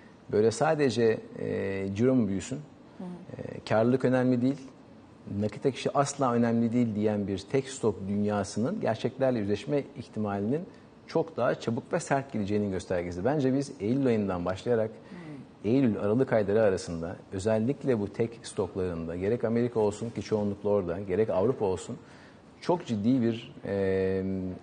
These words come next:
Speaker 1: M and A cycle'ına, e, e, göreceğiz.
Speaker 2: Peki şimdi,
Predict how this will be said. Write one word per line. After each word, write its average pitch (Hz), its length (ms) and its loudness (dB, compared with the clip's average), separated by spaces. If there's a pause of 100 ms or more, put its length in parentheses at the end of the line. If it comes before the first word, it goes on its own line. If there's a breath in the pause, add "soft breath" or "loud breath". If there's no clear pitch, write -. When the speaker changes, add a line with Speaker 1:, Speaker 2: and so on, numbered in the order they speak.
Speaker 1:
M 107 100 2
and 110 60 2
A 113 200 2
cycle'ına, 95 540 -2 (260)
e, 87 60 -6 (520)
e, 85 120 -6
göreceğiz. 85 480 -6 (800 loud breath)
Speaker 2:
Peki 254 380 -2
şimdi, 247 340 0